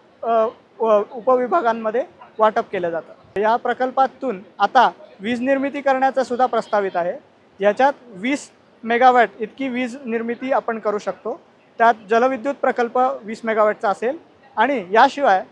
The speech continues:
पहिल्यांदाच आपण महानगरपालिकेसाठी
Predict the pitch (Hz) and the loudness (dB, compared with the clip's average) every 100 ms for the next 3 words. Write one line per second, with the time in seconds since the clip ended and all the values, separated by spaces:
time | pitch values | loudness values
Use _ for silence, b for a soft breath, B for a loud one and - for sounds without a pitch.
0 | - 214 220 262 262 208 226 _ _ _ | -2 2 4 2 2 -2 -2 _ _ _
1 | 202 202 262 311 - _ 190 196 240 277 | -2 0 -2 -4 -16 _ -2 2 2 2
2 | 285 285 262 262 262 226 202 170 | 0 2 0 0 -4 -2 -4 -6